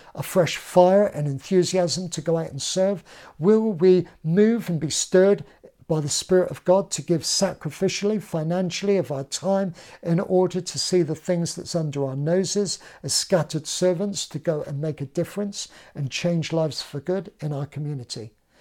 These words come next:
And please forgive me, please, please forgive me if I don't welcome you back to church, because as a church, we have never been away.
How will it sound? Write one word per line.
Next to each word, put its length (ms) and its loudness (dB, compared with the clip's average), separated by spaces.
And 160 -2
please 400 0
forgive 360 -4
me, 200 -6
please, 360 -6
please 380 -6
forgive 400 -2
me 140 -8
if 140 -4
I 100 4
don't 340 0
welcome 380 -2
you 160 -2
back 520 -8
to 140 -12
church, 640 -8
because 420 2
as 180 0
a 80 0
church, 520 -4
we 80 -2
have 160 -2
never 340 -2
been 260 -4
away. 380 -6